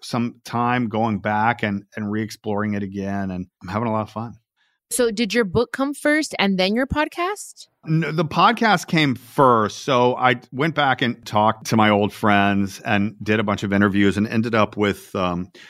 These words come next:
Speaker 1: over a hundred hours of interviews
Speaker 2: Wow.
Speaker 1: from just Office folks, and sort of took that and photos and turned that into a book. And, and now I enjoy doing the podcast stuff so much.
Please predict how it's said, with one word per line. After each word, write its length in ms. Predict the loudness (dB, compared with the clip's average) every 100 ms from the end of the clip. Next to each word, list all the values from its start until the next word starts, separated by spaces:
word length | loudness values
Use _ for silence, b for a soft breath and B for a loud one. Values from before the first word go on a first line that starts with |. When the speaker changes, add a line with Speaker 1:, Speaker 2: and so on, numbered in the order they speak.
| B
Speaker 1:
over 220 | -4 0 0
a 40 |
hundred 340 | 2 2 2
hours 720 | 2 2 2 0 -2 -10 -18 -18 -4
of 160 | -4 -2
interviews 800 | -2 -2 -2 -2 -2 -4 -8 -12
Speaker 2:
Wow. 420 | -10 -6 -6 -8 -2
Speaker 1:
from 260 | -2 -2
just 420 | -2 0 0 -4 -20 _ -6
Office 360 | -4 -2 -6
folks, 560 | -6 -8 -8 -14 -20 -20 _ _ _ _
and 440 | -8 -4 -4 -6 -6
sort 200 | -4 -4
of 120 | -4
took 340 | -4 -4 -4
that 560 | -4 -2 0 0 0 -4 -8
and 300 | -6 -6 -8 _
photos 800 | -2 2 4 4 4 2 0 -4 -8
and 280 | -6 -6 -8 _ -4
turned 280 | 0 2
that 200 | 2 2
into 220 | 0 0 -4
a 40 |
book. 460 | 0 2 4 4 0
And, 220 | -4 -4 -4
and 200 | -2 0
now 600 | 2 2 4 4 0 0
I 140 | 0
enjoy 720 | 2 2 2 2 2 4 4 2 -4 _
doing 240 | 2 4 4
the 80 |
podcast 520 | 0 0 0 0 -2 -2
stuff 380 | -2 -2 -2 _ _
so 260 | -6 0 2
much. 400 | 2 0 -4 -16